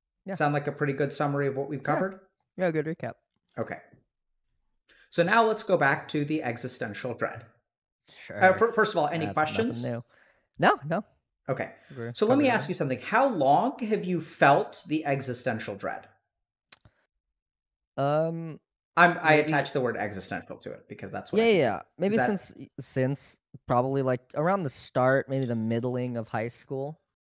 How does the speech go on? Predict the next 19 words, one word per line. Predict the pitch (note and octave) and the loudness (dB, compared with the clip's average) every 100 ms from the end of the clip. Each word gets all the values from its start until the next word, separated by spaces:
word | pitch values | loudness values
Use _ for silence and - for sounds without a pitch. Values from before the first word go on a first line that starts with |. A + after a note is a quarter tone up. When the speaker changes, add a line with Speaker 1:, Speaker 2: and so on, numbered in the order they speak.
| _ C#3+ | _ -6
Speaker 2:
Okay. | B2+ C3+ | -2 0
Speaker 1:
Where | - | 2
I | C#3+ | 2
think | G#3 | 0
it's, | D#3+ - - | -2 -6 -4
it, | D3 C#3 - | -2 0 -2
it | E3 | 0
might | F#3+ | 2
have | F3+ D3+ A#2+ C#3+ | 2 2 -4 -10
started | - C3+ C3 A#2+ | -2 0 2 0
with, | A#2+ | -2
like, | A2+ A2 | -2 -2
how | G#2 A2 A2 | -2 0 0
am | A2 | 0
I | |
gonna, | G#2+ G#2+ F#2+ | -2 -4 -4
like, | G2 | -6
survive | - G#2+ G#2 G2 G2+ G#2+ | -6 -6 -2 0 0 0
after | F#2+ G#2+ - A2 G#2 G#2+ | -2 -2 -2 -4 -2 -4